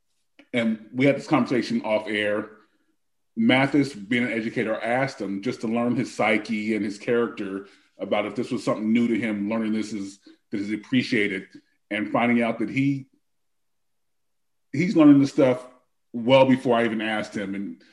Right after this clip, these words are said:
it's been part of his whole life. And to appreciate someone, and as he says, white, learning our culture and what we contribute to the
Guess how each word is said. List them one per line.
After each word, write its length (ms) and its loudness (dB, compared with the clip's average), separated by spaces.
it's 200 -4
been 260 4
part 140 2
of 80 -2
his 140 -4
whole 200 2
life. 400 -2
And 380 -8
to 80 0
appreciate 640 2
someone, 840 0
and 200 -2
as 160 0
he 80 0
says, 260 0
white, 520 2
learning 520 8
our 140 4
culture 840 2
and 420 -2
what 240 0
we 100 2
contribute 520 0
to 100 0
the 180 0